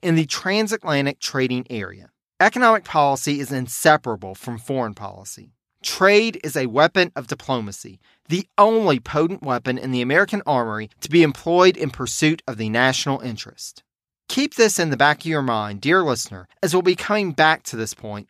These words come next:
on down the line. The one other point to note about this time in Jefferson's life is that in seventeen eighty-seven, he sent for his other surviving daughter, Mary, who was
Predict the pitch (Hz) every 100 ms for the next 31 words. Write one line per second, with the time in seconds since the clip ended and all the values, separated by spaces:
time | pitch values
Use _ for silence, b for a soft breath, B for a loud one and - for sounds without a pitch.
0 | - 143 143 131 123 120 110 90 90 -
1 | _ _ _ _ - 170 185 285 233 208
2 | 208 - 180 175 - 143 117 110 - 143
3 | 165 220 - 156 135 131 123 139 - 165
4 | 143 113 104 107 - 113 147 143 - _
5 | _ 185 - 202 233 226 247 208 170 170
6 | 131 110 110 - - 185 - 226 233 -
7 | 196 180 - 202 208 170 135 127 123 117
8 | 110 104 98 104 110 139 165 117 104 -
9 | - 160 165